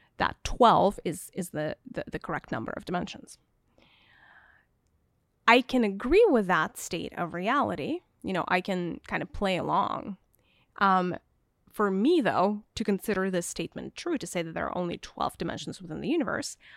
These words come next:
I have to consider the twelfth dimension being infinity. So what you need to understand is this, there is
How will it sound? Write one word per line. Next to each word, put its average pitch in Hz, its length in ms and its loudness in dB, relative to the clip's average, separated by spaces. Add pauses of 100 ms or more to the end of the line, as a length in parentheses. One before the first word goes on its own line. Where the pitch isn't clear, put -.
(120)
I 233 120 2
have 269 240 0
to 226 60 0
consider 185 400 -2
the 170 120 -6
twelfth - 420 -2
dimension 269 640 -2 (240)
being 180 220 2
infinity. - 640 -4 (960)
So 262 360 4
what 262 320 0
you 247 260 0
need 539 120 2
to 302 100 0
understand - 760 -4 (100)
is 202 120 -2
this, 220 240 -2 (200)
there 233 320 2
is 330 220 2